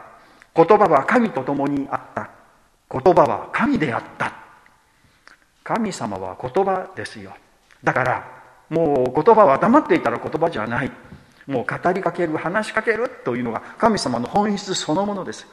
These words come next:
もう語りかけてたまらない。もう、お、話したくてたまらないというのが神様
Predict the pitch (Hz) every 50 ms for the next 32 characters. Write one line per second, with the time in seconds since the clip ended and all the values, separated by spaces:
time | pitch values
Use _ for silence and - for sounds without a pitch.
0 | - - - - 151 139 - 160 175 - 220 226 233 226 - 196 - 139 123 131
1 | 117 - - - 165 202 226 233 240 247 226 220 - 214 - - - - - -
2 | 160 143 - - - - - - - - 156 151 147 135 135 131 127 123 127 123
3 | 123 - 190 208 226 233 233 - 185 185 - - 240 - 185 196 226 226 220 214
4 | 196 262 277 - - 117 113 101 95 90 87 - 143 147 131 - - 101 98 98